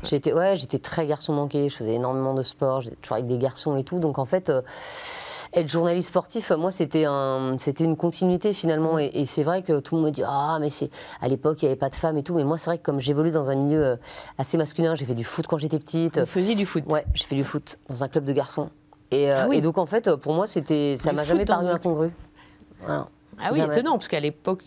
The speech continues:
Speaker 2: c'était peut-être moins fréquent que
Speaker 1: Ouais, il y avait personne.
Speaker 2: Ouais.
Speaker 1: Enfin, j'ai, on était, euh, non,
Speaker 2: Vous
Speaker 1: il y avait
Speaker 2: êtes
Speaker 1: une autre
Speaker 2: jeune, hein,
Speaker 1: fille.
Speaker 2: mais je crois qu'on était un peu de la
Speaker 1: Non,
Speaker 2: même
Speaker 1: non, mais à
Speaker 2: génération.
Speaker 1: l'épo-, bah, à l'époque, c'était il y a quarante ans, donc, euh, non, il y avait très peu de
Speaker 2: C'est,
Speaker 1: filles,
Speaker 2: c'est
Speaker 1: euh,
Speaker 2: sûr.
Speaker 1: qui faisaient d-, du foot dans des clubs de garçons, en fait. Mais, euh,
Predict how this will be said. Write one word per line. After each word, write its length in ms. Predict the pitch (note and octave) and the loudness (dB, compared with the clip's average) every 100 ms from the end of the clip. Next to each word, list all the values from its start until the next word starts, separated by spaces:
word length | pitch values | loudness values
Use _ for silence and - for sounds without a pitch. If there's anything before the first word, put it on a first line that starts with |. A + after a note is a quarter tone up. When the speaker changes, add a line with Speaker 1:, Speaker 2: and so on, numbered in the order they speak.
| E3+ | -2
Speaker 2:
c'était 240 | D#3 C#3+ - | -2 -4 -6
peut-être 220 | - D3+ | -6 -4
moins 100 | D3+ | -4
fréquent 340 | - D3+ - | -4 -6 -6
que 140 | D#3 D3+ | -2 2
Speaker 1:
Ouais, 80 | D#3 | 4
il 40 | |
y 20 | |
avait 80 | C#3 | 2
personne. 260 | C3+ C#3 C#3+ | 0 -2 -2
Speaker 2:
Ouais. 80 | G#2+ | 0
Speaker 1:
Enfin, 140 | D#3 | 0
j'ai, 140 | C#3+ D3 | 2 2
on 140 | D3+ | 2
était, 300 | D3 E3 D#3 | 2 4 4
euh, 220 | D3 C#3+ | 4 4
non, 120 | C#3+ | 4
Speaker 2:
Vous 60 | G3 | 4
Speaker 1:
il 0 | |
y 20 | |
avait 80 | E3+ | 4
Speaker 2:
êtes 40 | D#3 | 4
Speaker 1:
une 140 | F#3+ | 4
autre 100 | B3 | 4
Speaker 2:
jeune, 80 | G#3 | 4
hein, 40 | F#3+ | 2
Speaker 1:
fille. 60 | |
Speaker 2:
mais 120 | F3 | 2
je 40 | E3 | 0
crois 140 | F#3 | -2
qu'on 120 | D#3+ | -2
était 200 | D3+ D3+ | -2 -2
un 40 | C#3+ - | -4 -6
peu 60 | D3+ | 0
de 20 | |
la 60 | |
Speaker 1:
Non, 60 | E3 | 2
Speaker 2:
même 80 | A3+ | 4
Speaker 1:
non, 80 | D4+ | 4
mais 60 | G#3 | 4
à 80 | |
Speaker 2:
génération. 240 | D#3+ D3+ C#3+ | 2 2 0
Speaker 1:
l'épo-, 80 | C#3+ | 2
bah, 100 | C#3 | 2
à 100 | C3 | 2
l'époque, 340 | C#3+ F#3+ G3 D#3 | 0 0 0 0
c'était 220 | - D3 | 0 2
il 20 | |
y 40 | C#3+ | 2
a 60 | |
quarante 360 | B2+ C3+ C#3 C#3 | 2 0 0 0
ans, 100 | G3 | 2
donc, 200 | E3 C#3+ | 2 2
euh, 120 | C3 | 2
non, 180 | D3 F3+ | 2 2
il 60 | C3+ | 0
y 20 | |
avait 160 | B2+ | 0
très 180 | C3+ - | -2 -2
peu 120 | D3+ | -2
de 40 | D3 | -2
Speaker 2:
C'est, 120 | E3 | 0
Speaker 1:
filles, 180 | F#3 D#3 | 2 4
Speaker 2:
c'est 60 | C3 | 2
Speaker 1:
euh, 40 | A#3+ C4 | 0 -6
Speaker 2:
sûr. 60 | |
Speaker 1:
qui 200 | C#3+ - | -6 -4
faisaient 140 | C3 D3+ | 0 0
d-, 180 | B2+ B2 | -2 -4
du 140 | C3 | -2
foot 180 | - F#3 | 0 0
dans 160 | D3 | 2
des 140 | C#3 C#3 | 0 0
clubs 180 | F#3 C#3+ | 0 2
de 80 | |
garçons, 360 | C#3 D#3 - C4 | 2 0 0 0
en 100 | G#3+ | 0
fait. 240 | E3+ D#3 | 0 0
Mais, 160 | D3 C3+ | 0 2
euh, 200 | C3+ | 2